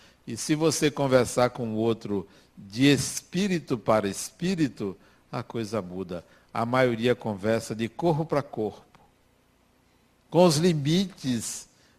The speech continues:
da idade. Não, converse como espírito.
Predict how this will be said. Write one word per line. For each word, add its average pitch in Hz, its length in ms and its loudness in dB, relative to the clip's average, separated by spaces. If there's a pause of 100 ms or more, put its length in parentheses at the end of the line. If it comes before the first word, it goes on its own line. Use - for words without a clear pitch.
(140)
da 120 380 4
idade. 117 760 2 (720)
Não, 233 180 -6
converse 226 540 -4
como 202 240 -4
espírito. 151 880 -6